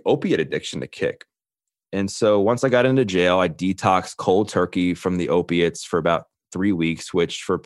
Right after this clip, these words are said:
those who are listening who don't understand what that's like, it's like having the worst case of the flu nonstop for weeks.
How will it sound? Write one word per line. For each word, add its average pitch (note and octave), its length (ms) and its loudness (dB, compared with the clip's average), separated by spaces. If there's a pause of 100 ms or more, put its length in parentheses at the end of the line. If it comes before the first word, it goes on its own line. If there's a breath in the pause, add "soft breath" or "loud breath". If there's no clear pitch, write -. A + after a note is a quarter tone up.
those G2 260 2
who G#2 100 0
are F#2 80 2
listening F2+ 380 -2
who F2 60 -4
don't F2 100 2
understand F2 380 -4
what D#2 100 -6
that's D2+ 220 -4
like, F2+ 300 0
it's - 340 -12
like B2 100 0
having D#3 200 2
the A2 60 4
worst F#2+ 320 0
case F#2 260 -2
of - 40 -18
the E2+ 100 -4
flu D#2+ 460 -4 (400)
nonstop F#2 680 0
for D#2 100 -4
weeks. D2+ 400 -8